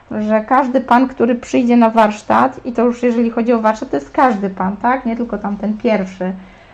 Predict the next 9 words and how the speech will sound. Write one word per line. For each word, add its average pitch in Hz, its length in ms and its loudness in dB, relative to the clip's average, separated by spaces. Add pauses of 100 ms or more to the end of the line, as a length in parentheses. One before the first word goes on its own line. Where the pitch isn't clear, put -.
(200)
który 262 260 2
przychodzi 254 460 0
na 240 120 4
warsztat, 220 520 0
ma 269 120 2
ten 277 200 0
warsztat 240 420 -2
za 285 100 -2
darmo. 196 520 0